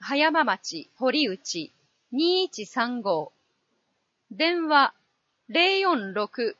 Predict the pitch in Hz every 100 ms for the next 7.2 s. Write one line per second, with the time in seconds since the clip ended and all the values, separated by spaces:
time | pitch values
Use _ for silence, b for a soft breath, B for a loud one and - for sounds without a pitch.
0 | _ _ _ _ _ - 294 - 359 339
1 | 311 202 180 202 - 202 - _ _ _
2 | _ - 269 - 359 359 - 214 202 202
3 | - 240 226 - 165 143 _ _ _ _
4 | _ _ 202 208 202 - 175 156 - _
5 | _ _ _ _ _ _ _ _ _ _
6 | _ - 349 403 - 370 349 277 294 -
7 | 185 147